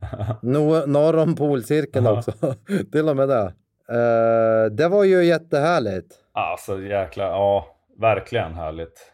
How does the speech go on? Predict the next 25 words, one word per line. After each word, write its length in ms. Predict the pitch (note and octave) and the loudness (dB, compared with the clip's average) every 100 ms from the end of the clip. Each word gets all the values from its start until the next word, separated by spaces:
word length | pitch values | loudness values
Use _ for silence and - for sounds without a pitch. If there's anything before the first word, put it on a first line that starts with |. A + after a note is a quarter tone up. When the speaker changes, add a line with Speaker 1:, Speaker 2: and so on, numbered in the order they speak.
| _ | _
Speaker 2:
Vilken, 760 | G#2 B2+ B2 - C3+ B2+ B2 B2 | -4 -2 -2 -2 -2 0 0 0
eh, 160 | A#2+ A2+ G#2 _ - | 0 -2 -8 _ -10
vilken 300 | B2 E3 C#3+ | -4 -2 0
natur, 520 | C#3 - F#3+ E3+ G#2+ | 0 0 -2 0 -2
ska 140 | - | 0
jag 80 | A2+ | 0
väl 140 | A2 G#2+ | 0 0
börja 280 | G#2+ A#2 | 0 2
med 120 | D#3+ G#2+ | 0 -2
att 80 | |
säga. 300 | G#2 F#2 F#2+ G2 _ _ _ _ - | -2 -6 -8 -14 _ _ _ _ -8
Speaker 1:
Ja. 440 | G2+ G2+ A2 A2 _ _ _ _ _ _ _ | -2 0 -2 -6 _ _ _ _ _ _ _
Alltså, 220 | - B2 E3 | -6 -2 -2
jag 120 | E3+ | -4
li-, 280 | F3+ G3 E3+ | -4 -8 0
jag 140 | D3 | 2
var 100 | E3 | 2
som 200 | G3+ F#3+ | -2 -4
lite, 460 | F3 F#3 D#3 - C#3 | -6 -6 -8 -8 -6
lite 360 | D3 B2+ A2+ A2+ | -6 -6 -10 -12
förvånad. 720 | A#2+ A#2 F#2+ B2+ D3+ E2 G2 | -8 -6 -6 -4 -4 -6 -6
Men 160 | A#2 | -2
jag, 340 | C3+ C3+ C3+ C3+ | 0 -2 -6 -4
men, 320 | C3+ C3 C3 | -4 -2 -2
eh, 200 | C3 | -2